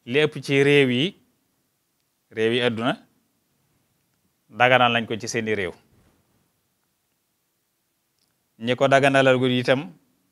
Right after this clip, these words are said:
tubaab yi teg nañ leen, jatt nañ leen ngir bëgg ñu daganal ko,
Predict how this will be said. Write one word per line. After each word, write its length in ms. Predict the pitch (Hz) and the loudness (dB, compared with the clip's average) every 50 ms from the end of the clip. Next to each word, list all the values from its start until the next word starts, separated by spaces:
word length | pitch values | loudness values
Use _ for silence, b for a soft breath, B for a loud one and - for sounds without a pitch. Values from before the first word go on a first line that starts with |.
| _ - | _ -6
tubaab 220 | 127 127 127 117 | 0 0 0 0
yi 80 | 127 120 | 0 -4
teg 160 | 117 135 127 | -4 -4 -4
nañ 240 | 131 127 127 127 127 123 | -4 -2 -2 -2 -2 0
leen, 180 | 120 120 120 120 123 120 - _ _ _ _ _ _ _ _ _ _ _ _ _ | 0 0 0 -2 -4 -10 -12 _ _ _ _ _ _ _ _ _ _ _ _ _
jatt 280 | 117 113 139 143 - - | -6 -2 -2 -2 -2 -2
nañ 200 | 131 139 135 135 123 | -2 -2 -2 0 0
leen 180 | 120 117 135 160 160 _ _ _ _ _ _ _ _ _ _ _ _ _ _ _ _ _ _ _ _ _ _ _ _ _ _ _ _ _ _ _ _ _ _ _ _ _ _ _ _ | -2 -2 -4 -6 -12 _ _ _ _ _ _ _ _ _ _ _ _ _ _ _ _ _ _ _ _ _ _ _ _ _ _ _ _ _ _ _ _ _ _ _ _ _ _ _ _
ngir 280 | 117 110 117 127 123 | -14 -8 -4 -4 -4
bëgg 300 | 120 120 127 147 143 131 135 139 135 | -2 0 0 0 0 0 -2 -2 0
ñu 200 | 135 147 165 - _ _ _ _ _ _ _ _ _ _ _ _ _ _ _ | 0 -2 -2 -4 _ _ _ _ _ _ _ _ _ _ _ _ _ _ _
daganal 480 | 120 110 131 139 139 135 135 123 113 104 | -2 2 2 4 4 4 4 2 0 0
ko, 80 | - | -6